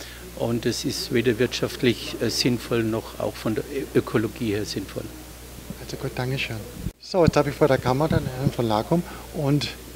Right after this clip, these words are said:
Speaker 2: wie war denn Ihr Eindruck von der Veranstaltung und von den Menschen, die hier waren, von den Bürgern, Ihre Sorgen?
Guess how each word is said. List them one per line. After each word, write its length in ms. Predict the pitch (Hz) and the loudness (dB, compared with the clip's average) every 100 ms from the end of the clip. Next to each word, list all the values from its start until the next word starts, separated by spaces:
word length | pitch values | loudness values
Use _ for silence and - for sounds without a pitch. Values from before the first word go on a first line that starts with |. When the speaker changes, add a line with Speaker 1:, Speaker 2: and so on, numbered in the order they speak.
| - - | -16 4
Speaker 2:
wie 120 | 190 | 8
war 100 | 170 | 10
denn 180 | 160 170 | 8 8
Ihr 160 | 196 175 | 8 8
Eindruck 360 | 156 143 156 | 6 6 4
von 160 | - 151 | 6 8
der 80 | 147 | 8
Veranstaltung 920 | 135 120 139 - 160 156 156 147 147 | 6 4 4 6 8 10 10 8 6
und 180 | 151 135 | 4 4
von 120 | 139 | 6
den 160 | 139 135 | 6 8
Menschen, 340 | 151 165 170 | 8 8 4
die 100 | 143 | 4
hier 220 | 123 120 | 6 6
waren, 160 | 117 113 | 6 8
von 120 | 131 | 8
den 120 | 139 | 8
Bürgern, 400 | 113 143 147 147 | 12 12 12 8
Ihre 200 | 135 139 | 8 6
Sorgen? 360 | 139 120 104 | 8 6 6